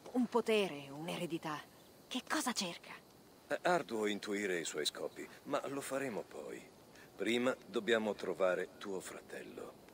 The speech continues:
Speaker 1: Bene. Se ci riusciremo, potrai chiamarmi amica quando e quanto vorrai. Dunque,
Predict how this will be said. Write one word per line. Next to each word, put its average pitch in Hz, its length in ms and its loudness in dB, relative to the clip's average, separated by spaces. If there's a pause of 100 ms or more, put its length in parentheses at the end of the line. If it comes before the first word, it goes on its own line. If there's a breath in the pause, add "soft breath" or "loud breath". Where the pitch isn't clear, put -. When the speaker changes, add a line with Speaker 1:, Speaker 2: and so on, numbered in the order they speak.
(120)
Speaker 1:
Bene. 185 380 4 (540)
Se 175 180 -2
ci - 160 4
riusciremo, 170 640 2 (120)
potrai 170 320 2
chiamarmi 170 500 2
amica 160 380 -2
quando 170 380 2
e 156 100 0
quanto 175 460 -2
vorrai. 135 520 -4 (1000)
Dunque, 196 560 2